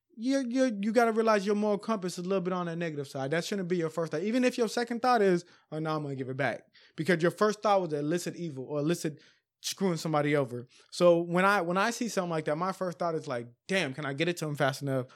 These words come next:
Or even, I'll even be, my most corrupt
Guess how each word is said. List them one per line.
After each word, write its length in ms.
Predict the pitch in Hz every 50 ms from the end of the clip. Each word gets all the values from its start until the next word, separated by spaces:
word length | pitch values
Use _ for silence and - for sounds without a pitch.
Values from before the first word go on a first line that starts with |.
| - - _
Or 300 | - 165 156 151 147 139 - _ _ _
even, 340 | - 226 226 208 202 196 190 - - - _
I'll 160 | - 214 247
even 180 | 247 233 226 214
be, 160 | 196 214 214 202
my 300 | 175 175 175 190 208 214
most 280 | 202 196 208 196 - -
corrupt 320 | - 165 170 202 196 -